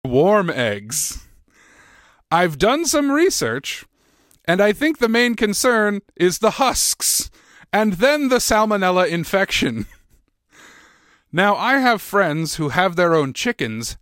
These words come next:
and they give me eggs and tell me to wash them thoroughly, because unpasteurized, farm-fresh eggs can be dangerous, warned me to.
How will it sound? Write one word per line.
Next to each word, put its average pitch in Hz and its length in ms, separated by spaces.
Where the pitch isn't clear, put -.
and 165 200
they 143 160
give 202 260
me 139 200
eggs 104 440
and 143 200
tell 180 180
me 208 120
to 160 120
wash 156 340
them 117 180
thoroughly, 117 680
because 147 480
unpasteurized, 143 1300
farm-fresh 185 800
eggs 117 500
can 175 200
be 165 160
dangerous, 131 920
warned 123 480
me 120 160
to. 117 440